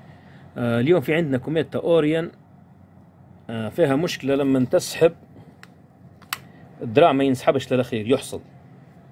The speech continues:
ما يسحبش، السحبة متاعها ما تكمل، ما تسكرش. واليوم هذه ثالث واحدة تجيني بنفس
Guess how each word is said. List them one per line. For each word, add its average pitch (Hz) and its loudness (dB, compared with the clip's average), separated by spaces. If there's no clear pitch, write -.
ما 113 -4
يسحبش، 107 -2
السحبة 123 0
متاعها 135 0
ما 123 2
تكمل، 110 -8
ما 120 -6
تسكرش. 101 -10
واليوم 147 2
هذه 151 0
ثالث 143 0
واحدة 135 -2
تجيني 135 -6
بنفس 131 -8